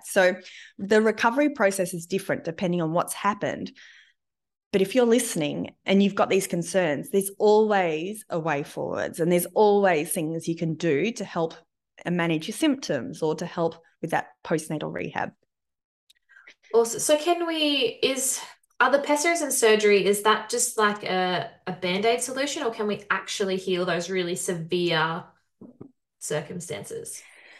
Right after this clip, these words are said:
Speaker 1: Okay, so a, a prolapse is a general term used for, and I'll just put this in really basic terms, but there's three, generally a few types of prolapse. One is,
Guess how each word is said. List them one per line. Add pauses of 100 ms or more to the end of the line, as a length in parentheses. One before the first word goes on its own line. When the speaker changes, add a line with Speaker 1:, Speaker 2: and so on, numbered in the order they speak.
(360)
Speaker 1:
Okay,
so
a, (480)
a
prolapse
is
a
general
term
used
for, (600)
and
I'll
just
put
this
in
really
basic
terms,
but
there's
three, (340)
generally
a
few
types
of
prolapse.
One
is,